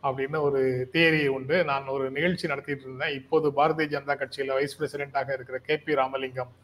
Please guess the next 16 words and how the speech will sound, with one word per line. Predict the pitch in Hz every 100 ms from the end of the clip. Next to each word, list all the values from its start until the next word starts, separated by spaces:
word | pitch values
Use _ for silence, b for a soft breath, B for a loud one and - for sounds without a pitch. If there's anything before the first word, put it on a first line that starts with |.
| b b _
தி | 170
மு | 170 165
க | 156
நாடாளுமன்ற | 143 151 151 147 143
உறுப்பினராக | 139 135 139 135 135 127 135
இருந்த | 131 131 127
போது | 127 143 143
வந்து | 127 131 135
கலந்து | 131 139
கொண்டார். | 127 120 127 127
அந்த | 117
மாதிரி | 123 127
நிகழ்ச்சி, | 120 127 123 123
அந்த | 117
ஒரு | 120 120
நிகழ்ச்சியில. | 127 131 127 123 117